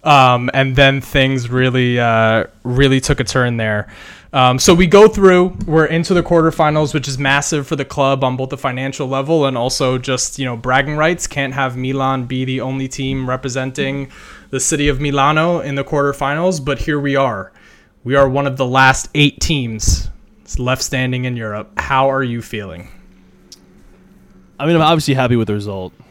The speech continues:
Speaker 2: I'm not gonna sit here and try to spin it, but I, I'm, I'm not happy with the performance. I understand the reasoning behind the way they played, um, but it definitely was worrisome there at the end, and it felt like we were welcoming too much, uh, of their pressure.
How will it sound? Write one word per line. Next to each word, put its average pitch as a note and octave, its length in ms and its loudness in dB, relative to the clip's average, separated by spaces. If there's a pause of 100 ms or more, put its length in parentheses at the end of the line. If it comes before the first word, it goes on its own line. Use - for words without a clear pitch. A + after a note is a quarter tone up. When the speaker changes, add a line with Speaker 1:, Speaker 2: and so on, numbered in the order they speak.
(180)
Speaker 2:
I'm A#2 60 -14
not G#2+ 160 -6
gonna G#2 140 -12
sit G#2+ 180 -12
here G2+ 300 -10
and F#2+ 240 -16
try G2+ 220 -12
to F#2+ 540 -16
spin G#2 380 -10
it, G2+ 340 -10
but F#2+ 260 -12 (140)
I, - 220 -12
I'm, A2 260 -10
I'm B2+ 120 -4
not C#3 140 -2
happy C#3 200 0
with C3+ 120 2
the - 60 -12
performance. E3 680 -6
I B2 100 0
understand D3 840 -2
the A2+ 100 -6
reasoning A#2 520 -6
behind A2 340 -6
the A2+ 60 -4
way A2+ 140 -4
they A2 100 -6
played, A2+ 400 -8 (640)
um, F#2+ 380 -12
but A#2+ 100 -4
it B2 60 -2
definitely B2+ 360 -2
was G#2+ 160 -2
worrisome G2 400 -8
there F#2+ 160 -8
at F#2+ 80 -12
the F#2 160 -12
end, F#2+ 420 -12
and F#2+ 80 -14
it F#2 60 -14
felt G2+ 220 -10
like G#2+ 100 -10
we G2+ 80 -12
were G2+ 300 -10
welcoming G2 580 -10
too B2 220 -16
much, - 640 -16 (100)
uh, G#2+ 420 -10
of G#2+ 200 -12
their A2+ 160 -6
pressure. E3 580 -8